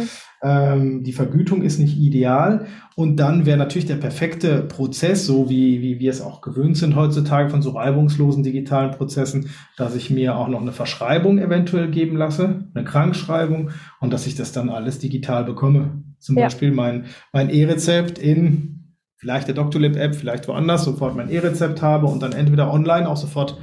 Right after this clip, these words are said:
Speaker 1: mein Arzneimittel bestelle oder das mit einem Q-R-Code abhole bei der Apotheke. Das ist zwar jetzt das, was gerade umgesetzt werden soll, aber das ist noch lange nicht so reibungslos implementiert, dass das im All-,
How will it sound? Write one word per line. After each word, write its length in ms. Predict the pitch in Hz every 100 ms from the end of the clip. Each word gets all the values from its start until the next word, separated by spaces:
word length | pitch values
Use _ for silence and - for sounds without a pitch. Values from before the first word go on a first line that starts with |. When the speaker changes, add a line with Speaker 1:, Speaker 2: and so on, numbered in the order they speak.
| - - - _
Speaker 1:
mein 260 | 139 135 131
Arzneimittel 600 | 127 131 135 156 165 175
bestelle 500 | 151 - 156 156 147
oder 280 | 143 147 151
das 360 | 143 147 -
mit 300 | - 135 135
einem 100 | 127
Q-R-Code 580 | 123 139 127 135 147 -
abhole 380 | 131 - 135 127
bei 100 | 120
der 140 | 120
Apotheke. 540 | 117 - - 117 - - -
Das 160 | -
ist 160 | 147 -
zwar 160 | 127 123
jetzt 340 | 139 143 -
das, 240 | 151 -
was 180 | 131 -
gerade 260 | - 127 127
umgesetzt 600 | 135 131 127 131 127 -
werden 240 | 123 113
soll, 520 | 113 120 127 156 196 - - - -
aber 240 | 131 143
das 120 | -
ist 160 | 143 143
noch 140 | 143
lange 300 | 135 131 143
nicht 260 | 143 147 147
so 200 | 143 143
reibungslos 580 | 131 139 143 147 139 123
implementiert, 680 | 143 - 127 123 - 151 151
dass 140 | -
das 180 | 127 -
im 80 | 117
All-, 260 | 117 123